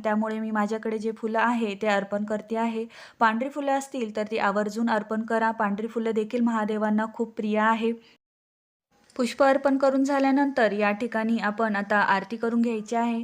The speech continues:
सर्वात प्रथम गणपती बाप्पांची आरती करायची आहे, त्यानंतर महादेवांची आरती म्हणून घ्यायची आहे, त्यानंतर कर्पूर आरती देखील म्हणून घ्यायची आहे.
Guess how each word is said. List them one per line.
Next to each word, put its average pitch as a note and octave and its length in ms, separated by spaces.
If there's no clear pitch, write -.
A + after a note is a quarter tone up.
सर्वात B3 360
प्रथम C4+ 380
गणपती A#3 380
बाप्पांची B3+ 460
आरती A3 300
करायची A#3+ 380
आहे, B3 280
त्यानंतर A3 480
महादेवांची A3+ 720
आरती A3 340
म्हणून A3+ 280
घ्यायची A3+ 360
आहे, A#3 300
त्यानंतर A#3 520
कर्पूर A3 380
आरती A#3 300
देखील A#3+ 320
म्हणून A#3 340
घ्यायची A3+ 400
आहे. A3+ 360